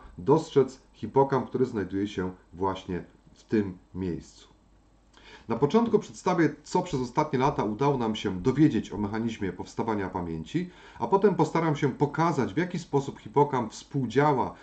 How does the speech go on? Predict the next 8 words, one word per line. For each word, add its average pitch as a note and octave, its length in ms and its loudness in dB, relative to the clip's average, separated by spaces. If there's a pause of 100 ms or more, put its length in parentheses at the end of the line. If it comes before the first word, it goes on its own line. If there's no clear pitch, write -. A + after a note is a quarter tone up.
(140)
z F#2+ 120 -10
innymi D3 300 2
strukturami A#2+ 580 -4
mózgu, A#2+ 460 0 (260)
pozwalając C#3 480 2
nam A2 140 -2
sprawnie A#2 480 -2
funkcjonować, B2 880 -2